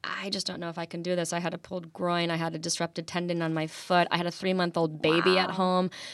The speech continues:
Speaker 1: My kids were like, "Mommy." I mean, I was rehearsing every day. I mean, sometimes I would bring my son with me and lay down a blanket in the dance studio, and he would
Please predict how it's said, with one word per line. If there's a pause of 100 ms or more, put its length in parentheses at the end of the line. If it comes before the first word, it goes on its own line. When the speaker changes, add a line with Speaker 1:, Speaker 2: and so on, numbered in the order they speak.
Speaker 1:
My
kids
were
like,
"Mommy."
I
mean,
I
was (140)
rehearsing
every
day.
I
mean,
sometimes
I
would
bring
my
son
with
me
and
lay
down
a
blanket
in
the
dance
studio,
and
he
would